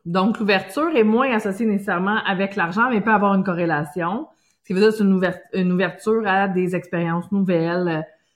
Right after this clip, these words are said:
Fait que, dépendamment de ton taux d'ouverture, ça peut avoir un lien,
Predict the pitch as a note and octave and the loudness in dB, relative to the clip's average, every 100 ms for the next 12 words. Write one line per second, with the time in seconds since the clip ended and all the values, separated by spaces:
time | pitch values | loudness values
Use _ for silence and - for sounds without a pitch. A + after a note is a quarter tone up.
0 | _ _ _ _ _ - G3 F3 - F#3+ | _ _ _ _ _ -2 -2 -2 -8 -4
1 | F3 C#4+ D4+ D4+ C4 A#3 A#3 C4 A#3+ G#3 | 2 2 4 4 4 4 4 2 0 0
2 | A#3 A3+ G3 F#3 F3 - F#3+ G3 D#4 - | -2 -2 -2 -2 -4 -10 -8 -6 -8 -4
3 | A#3+ - B3 F#3+ F#3+ F#3+ F3 D#3+ E3+ | -4 0 0 2 2 2 0 -2 -2